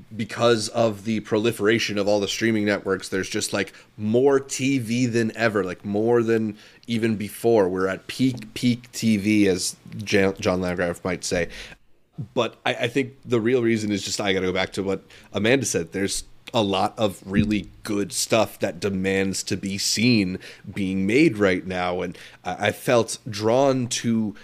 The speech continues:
T V shows a lot more this year than I felt like I have been in the past, in a way where I just needed to watch all of it and needed to be up to date with it and wanted to be part of the conversation around it. So,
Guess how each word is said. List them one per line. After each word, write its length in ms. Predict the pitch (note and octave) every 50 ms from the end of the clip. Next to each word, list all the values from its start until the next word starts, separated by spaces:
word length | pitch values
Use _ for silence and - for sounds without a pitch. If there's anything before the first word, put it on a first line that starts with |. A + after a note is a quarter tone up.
| - - _ -
T 220 | - - A2+ A2
V 200 | G2+ G#2 A2 A2
shows 560 | G#2+ - - A2+ G2+ G2 F#2+ F2 D2+ - - - - - - _ _ - B2 -
a 80 | - A2
lot 360 | G#2+ G#2 A2+ A#2+ C3 - -
more 300 | A#2 A2 A2+ A#2 A2+ A2
this 320 | G#2+ G#2 G#2+ G2+ - - G#2
year 380 | G#2+ A2 A2 G#2+ G#2 F#2+ - - - - -
than 180 | G2+ G#2 G#2+
I 100 | G#2 G2+
felt 260 | G2 - A#2 G2+ G2+ F#2+
like 160 | G2 F#2 G#2
I 80 | G2
have 220 | G2 G#2 G2+ F#2+ F2+
been 120 | G#2 G2 F#2+
in 60 | F#2+
the 60 | F#2
past, 460 | E2+ - G#2 G#2 G2+ G2+ F#2 - - F#2+
in 100 | G2+ G2+
a 60 | F#2
way 340 | F#2+ G2+ G2+ G2+ G2 G2 G2
where 320 | F#2 G2+ G2 F#2+ F2+ - - - - - -
I 200 | - F#2+ F#2 F#2
just 260 | F2 F2+ - - - - _
needed 520 | - D#3 C3 A2+ G#2+ G#2+ G#2+ G#2+ G#2 G2+ G#2
to 120 | - G#2+ F#2+
watch 220 | G2 F#2+ F#2 -
all 240 | F#2+ G2 G2 G#2 G#2+
of 140 | G2 F#2+ G2
it 120 | F#2 -
and 100 | F#2+ F#2
needed 260 | F#2+ F#2+ F#2+ F#2 F#2
to 60 | F#2
be 160 | - G2 F2 -
up 200 | G2 G2 F#2 -
to 100 | - F#2
date 280 | F2+ G2 F#2+ G2+ - -
with 200 | G2 - - F#2
it 200 | F2+ F2 - -
and 200 | F2+ F2+ F2+ - - - - -
wanted 300 | - F#2 F#2 F#2+ F2+ - F2+
to 60 | F2
be 120 | E2+ F#2
part 240 | F2 E2 - G2 F2+ F2+
of 40 |
the 80 | F2 F2
conversation 640 | - G#2 F2+ E2+ E2+ - - C3+ D3+ - - G#2 G2+
around 340 | G2 F#2+ F#2 F2+ F2 F2 E2
it. 140 | D#2+ -
So, 240 | - - F#2 F2 D#2+